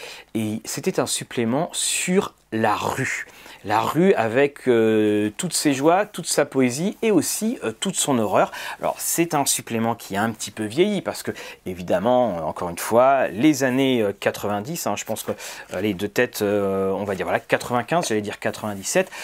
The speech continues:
Donc vous voyez, c'est des, euh, suppléments, bien, euh, Internet, les portables sont pas encore, euh, tout à fait là, mais l'ambiance qui est donnée n'a pas vieilli, euh, très loin de là, et surtout c'est que ça fourmille d'idées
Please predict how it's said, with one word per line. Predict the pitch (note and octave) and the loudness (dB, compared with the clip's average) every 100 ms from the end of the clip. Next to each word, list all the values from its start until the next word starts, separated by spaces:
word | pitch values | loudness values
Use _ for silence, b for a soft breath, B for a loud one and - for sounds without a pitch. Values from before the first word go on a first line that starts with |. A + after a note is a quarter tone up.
| B - | B -4
Donc | |
vous | |
voyez, | A2+ C#3+ | 2 2
c'est | D#3 A#2+ | 2 0
des, | A#2 A#2+ A2+ | 2 4 2
euh, | B B B | B B B
suppléments, | - - A2+ B2+ D3 | -10 -4 0 2 2
bien, | B2+ A2 A2 | 2 2 2
euh, | G2+ G2 G2 F#2+ F#2 | 0 0 0 0 0
Internet, | A#2 A#2+ B2 B2 C3 | 0 0 0 0 -2
les | G#2+ | -4
portables | A2 - B2+ A2+ | -6 0 0 0
sont | - G2 | -6 -2
pas | B2 | 0
encore, | A#2+ - B2 G#2+ B B B G#2 | 2 2 2 0 B B B -8
euh, | G2 F#2+ | -6 -8
tout | - | -2
à | B2+ | -2
fait | - A#2+ | -2 2
là, | D3 E3+ B B - | 2 0 B B 0
mais | A#2 | 2
l'ambiance | B2 D3+ D3+ F3+ F#3+ - | 4 2 2 0 2 -2
qui | - C#3+ | -2 0
est | |
donnée | B2 C3+ C#3 E3 | 2 4 4 2
n'a | B2+ G#2+ | 2 0
pas | - - G3 B3 | 2 2 4 2
vieilli, | G3 G#3 F#3 F#3+ G#3 - | 0 0 0 0 -2 0
euh, | A2 A2+ | 0 0
très | - F#3 | -2 0
loin | E3 D3 | 2 2
de | C#3 | 2
là, | D#3 F#3 B B | 0 0 B B
et | A2 | -6
surtout | - - G3 | -6 -4 -4
c'est | - | -4
que | - | 0
ça | D#3 | 0
fourmille | - - G#3 G#3+ G#3 D#3 | -2 -6 -2 0 0 -2
d'idées | D#3 D#3 | 0 2